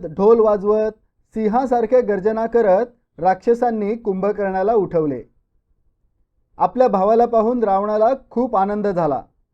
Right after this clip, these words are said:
त्याने कुंभकर्णाला म्हटले, "माझा रक्षणकर्ता हो आणि विलंब न करता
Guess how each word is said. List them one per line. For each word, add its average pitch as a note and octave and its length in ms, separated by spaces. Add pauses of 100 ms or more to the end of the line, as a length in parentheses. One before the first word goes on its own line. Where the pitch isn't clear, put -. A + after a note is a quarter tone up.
(840)
त्याने A#3 240
कुंभकर्णाला B3+ 680
म्हटले, A3+ 520 (400)
"माझा F3+ 380
रक्षणकर्ता A3+ 680
हो E3+ 440 (500)
आणि A3 200
विलंब A3+ 400
न A#3+ 220
करता G#3+ 560